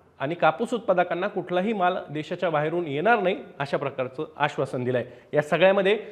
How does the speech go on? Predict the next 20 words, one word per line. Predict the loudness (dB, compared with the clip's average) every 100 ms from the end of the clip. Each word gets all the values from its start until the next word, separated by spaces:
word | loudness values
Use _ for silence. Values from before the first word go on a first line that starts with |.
| -16 -6
मुख्यमंत्र्यांनी | -4 6 6 6 2 0 -2 -4 -10 -20 _ _ _ _ _ 0
पशुधनाची | 2 4 4 4 2 0
संख्या | -4 -2 0 0 0 -2
कमी | -4 -2
होत | -2 -4 -4
असल्याचं | -6 -4 -4 -4 0
खापरसुद्धा | 0 2 0 0 0 0 0 -12 -14 -2
एक | 2 4
अर्थाने | 2 0 -4 -4 -8 -16 -20 _ -2
शेतकऱ्यांच्या | -2 0 0 2 0 0 0
माथी | 0 -6 -8
फोडल्याचं | -8 -6 -6 -6 -6
दिसतंय. | -6 -2 -2 -2 -16 -10
आता | -8 0 0
या | 2 -2
सगळ्यांबद्दल | -2 0 0 0 0 0 0 -10 -20 -10
तुम्हाला | 0 2 4
काय | 4
वाटतंय? | 4 2 -2 -4 -4 -16 -14 -6
मुख्यमंत्र्यांची | -2 2 2 0 -4 -4 -8